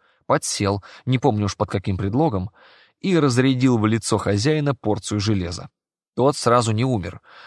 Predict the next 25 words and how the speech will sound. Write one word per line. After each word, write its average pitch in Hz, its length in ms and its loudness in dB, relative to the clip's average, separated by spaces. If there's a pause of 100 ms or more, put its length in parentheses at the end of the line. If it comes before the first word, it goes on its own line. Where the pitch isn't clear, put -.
(160)
минут 131 340 0
десять 123 280 0
кровью 82 340 -2
истекал. - 480 -8 (680)
Сокурсник 101 680 -2
перебросил 110 560 2
тело 113 260 2
на 101 120 0
заднее 92 320 0
сиденье 110 600 -2 (120)
и 143 120 2
рванул 123 360 2
к - 60 -8
своему 131 320 0
дому. 95 460 0 (220)
По 117 120 2
пути 131 300 -2
его 117 180 4
менты 117 280 0
тормознули, 101 680 0
но 139 140 -2
ничего 170 360 0
подозрительного 123 720 0
не 120 120 -2
заметили. 123 640 -2